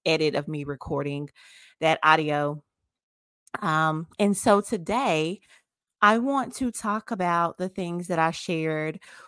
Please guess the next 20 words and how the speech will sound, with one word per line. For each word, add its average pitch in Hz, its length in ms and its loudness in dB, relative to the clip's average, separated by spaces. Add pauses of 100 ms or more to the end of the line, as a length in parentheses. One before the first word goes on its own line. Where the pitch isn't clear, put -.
(120)
with, 165 500 4 (140)
um, 151 500 -6
the - 140 6
online 175 520 0
world 147 420 -2
when 160 200 -2
I 147 100 0
went 147 200 -4
live. 143 500 -2 (1120)
And 190 560 0
I'm 202 180 6
not 208 220 10
gonna 285 220 -2
say 190 480 2 (480)
that 175 260 8
these 190 240 0
are 170 160 2
in 170 260 -4 (120)
any 165 240 -2
order, 143 520 4